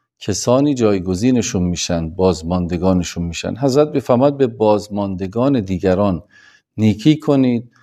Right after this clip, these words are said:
تا به بازماندگان شما بعد از مرگتون نیکی کنند. این خودش نشون می‌ده در این عالم سنت خدا، اه، در واقع این فعل و، اه، انفعاله،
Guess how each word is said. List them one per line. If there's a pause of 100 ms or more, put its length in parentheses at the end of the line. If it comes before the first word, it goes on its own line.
(280)
تا
به
بازماندگان
شما
بعد
از
مرگتون (120)
نیکی
کنند. (100)
این
خودش
نشون
می‌ده
در
این
عالم (520)
سنت
خدا، (640)
اه،
در
واقع
این (440)
فعل
و، (420)
اه، (200)
انفعاله،